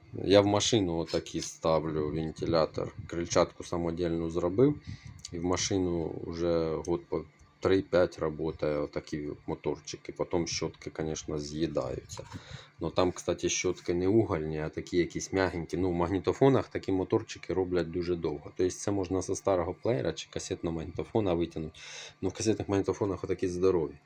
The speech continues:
А це з маленького плеєра, навірно. Це я колись на О Л Ікс купив. Отакий купляв моторчик і маленький отакий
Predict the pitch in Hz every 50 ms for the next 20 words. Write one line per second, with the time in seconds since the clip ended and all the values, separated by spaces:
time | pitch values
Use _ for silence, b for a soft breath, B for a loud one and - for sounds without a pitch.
0 | _ _ - - - 82 - - 107 101 - - 92 98 98 92 90 87 - -
1 | 90 90 80 - - 95 92 85 78 76 80 80 78 78 78 76 78 76 80 82
2 | 80 78 - - 90 85 - - 87 87 85 80 - 90 87 90 87 92 110 107
3 | - - - - - - - - 85 73 - - B B B B B B B B
4 | - 82 - - 82 - - 123 117 117 - - 87 - - 78 76 78 78 78
5 | 78 76 - 80 76 71 - - - - - 90 90 95 95 90 85 76 71 71
6 | - - 76 73 - - 78 - 85 -